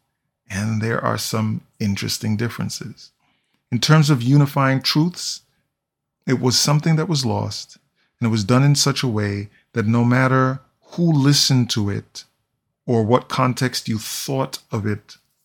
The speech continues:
you had a way to understand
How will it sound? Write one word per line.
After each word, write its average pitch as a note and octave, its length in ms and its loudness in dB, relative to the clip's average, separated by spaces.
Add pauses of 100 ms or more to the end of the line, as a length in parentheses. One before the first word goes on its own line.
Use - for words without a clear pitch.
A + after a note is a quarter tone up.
(1400)
you A#2 320 2
had A2+ 360 2
a G#2+ 60 2
way G#2+ 600 0 (480)
to - 180 -8
understand G#2 840 -2